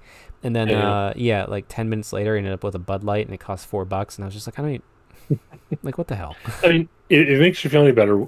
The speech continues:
Speaker 2: At, um, NashCon, we, um,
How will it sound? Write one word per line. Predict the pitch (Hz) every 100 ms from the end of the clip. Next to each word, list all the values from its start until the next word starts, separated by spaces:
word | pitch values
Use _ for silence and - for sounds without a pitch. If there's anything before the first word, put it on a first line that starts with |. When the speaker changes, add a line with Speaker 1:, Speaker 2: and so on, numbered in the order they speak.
| -
Speaker 2:
At, | 131 113 113 - -
um, | 113 104 101 95 92 90 87 -
NashCon, | 110 117 127 135 - - 87 85 87 - _ _ _ _ _ _ _ _ _ _ _ _ _ -
we, | 110 110 110 104 101
um, | 92 92 87 90